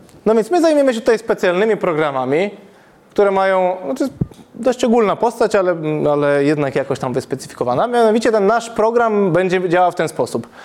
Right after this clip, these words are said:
Na początku będzie wczytywał napis n,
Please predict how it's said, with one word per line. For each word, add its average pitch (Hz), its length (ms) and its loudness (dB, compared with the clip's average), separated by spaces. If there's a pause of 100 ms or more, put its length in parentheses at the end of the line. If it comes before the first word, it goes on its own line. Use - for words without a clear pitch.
(360)
Na 175 80 2
początku 285 460 0
będzie 208 440 2
wczytywał 220 480 0
napis 185 340 -2
n, 143 300 -2